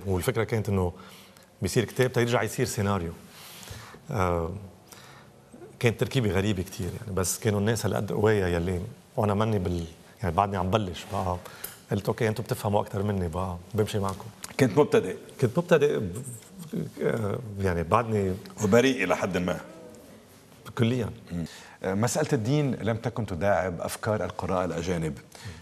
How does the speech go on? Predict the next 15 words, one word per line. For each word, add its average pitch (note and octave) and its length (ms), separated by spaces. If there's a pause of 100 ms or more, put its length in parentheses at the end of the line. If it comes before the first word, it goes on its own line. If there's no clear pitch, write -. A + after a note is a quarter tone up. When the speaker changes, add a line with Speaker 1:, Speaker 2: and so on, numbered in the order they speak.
(100)
Speaker 2:
اهتماماتهم G#2+ 560
كانت G2 260
مختلفة، F2+ 520
لكن F#2 220
هالشيء A2 240
تبدل G#2 500 (360)
بعد G2 280
أحداث G2 460
أحد - 120
عشر E2 180
سبتمبر F2+ 580
من D#2+ 100
العام E2 240
ألفين E2+ 300
وإحداعش. D#2+ 580